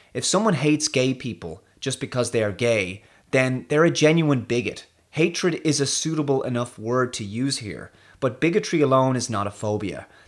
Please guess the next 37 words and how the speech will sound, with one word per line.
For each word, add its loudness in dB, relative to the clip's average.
The -2
Islamic 0
world 4
is 0
not 0
homophobic. -2
The -8
majority 2
of 0
Muslim -2
countries -4
are 2
bigoted 2
against -6
gay 0
people -6
because -2
of 0
what 4
it -10
says -2
in -4
the -10
Quran. -4
It's -10
that -8
simple. -6
As -4
Morgan 2
Freeman -2
put -4
it, -4
"I 2
hate -2
the -2
word 2
homophobia. -2